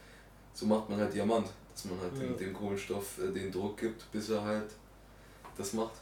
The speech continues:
Speaker 2: Ja.
Speaker 1: Das ist voll verschickt. Äh, allein, Alter, die Sonne ist so, so verfickt riesig.
Speaker 2: Allein,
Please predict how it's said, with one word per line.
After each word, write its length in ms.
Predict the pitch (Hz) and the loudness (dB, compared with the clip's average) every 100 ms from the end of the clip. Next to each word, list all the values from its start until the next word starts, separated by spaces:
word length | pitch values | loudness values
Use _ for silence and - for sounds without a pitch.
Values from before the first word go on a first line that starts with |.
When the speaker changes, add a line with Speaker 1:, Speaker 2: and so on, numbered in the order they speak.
| - - - | -18 -20 -10
Speaker 2:
Ja. 160 | 113 104 - - - - | -6 -6 -6 -14 -18 -10
Speaker 1:
Das 100 | 90 | -6
ist 120 | - | -4
voll 240 | - 104 104 | 0 2 0
verschickt. 400 | - - 117 - - - - - 104 - | -2 0 0 -2 -16 -20 -18 -16 -14 -2
Äh, 280 | 92 92 73 | 2 2 4
allein, 420 | 95 101 117 110 | 8 8 8 6
Alter, 200 | 101 98 95 | 0 0 0
die 120 | 92 | 4
Sonne 260 | 107 107 | 4 6
ist 340 | 107 - - - | 4 2 0 2
so, 200 | 110 - | 2 4
so 180 | 110 110 | 2 2
verfickt 500 | - 104 - - - - 107 | 2 -6 -6 -6 -8 -8 -2
riesig. 280 | 110 - | 0 0
Speaker 2:
Allein, 200 | 113 117 | 0 0